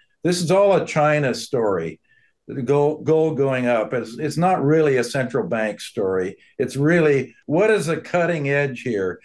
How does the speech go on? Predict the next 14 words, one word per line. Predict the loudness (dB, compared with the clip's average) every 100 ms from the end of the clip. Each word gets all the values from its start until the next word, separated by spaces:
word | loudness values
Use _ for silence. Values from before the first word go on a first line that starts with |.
| -20 _
It, | -2 0
it | -2 0 0
is | 0 0
not | 0 2 2 0 -2 -4
non-Chinese | -2 0 2 2 0 -2 -4 -2 -2 -2 -2 -2 -4 -4
retail, | -2 -2 -2 0 2 2 0 -8 _ -4
non-Chinese, | 0 2 2 0 -2 -4 -4 -2 -2 -2 -2 -4
non-central | -2 -2 -2 -2 -4 -2 -2 0
bank | 0 0 0 0
buying. | 2 2 0 -4 -12 _ 0
That's | 0 2
actually | 2 2 0 -2
gone | 0 0 0 0
down. | 0 0 -2 -4 -8